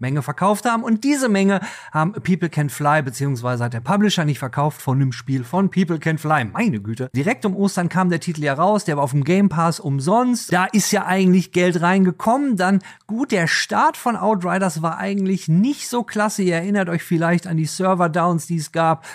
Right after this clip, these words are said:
Dann gab's Probleme mit dem Einloggen, dass die Items weg waren und gerade bei einem Looter-Shooter ist das natürlich eine blöde Sache, wenn die Items weg waren. Nichtsdestotrotz, äh, die haben sich eigentlich ziemlich bekriegt. Jetzt gab's gerade für Outriders nochmal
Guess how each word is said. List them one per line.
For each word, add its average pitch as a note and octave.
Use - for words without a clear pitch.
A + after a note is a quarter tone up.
Dann G#3
gab's F#3+
Probleme E3+
mit D#3+
dem E3+
Einloggen, F3
dass E3+
die F3+
Items F3
weg D#3+
waren D#3
und C3
gerade D3+
bei D3+
einem C#3+
Looter-Shooter F3
ist C#3
das F3+
natürlich D#3+
eine C3
blöde C#3+
Sache, D#3+
wenn C#3+
die C#3
Items F3+
weg F3+
waren. F3
Nichtsdestotrotz, B3+
äh, B3
die A#3
haben D4+
sich D#4+
eigentlich A#3+
ziemlich C4
bekriegt. D4
Jetzt G3
gab's G#3+
gerade G3+
für F#3
Outriders F3
nochmal D#3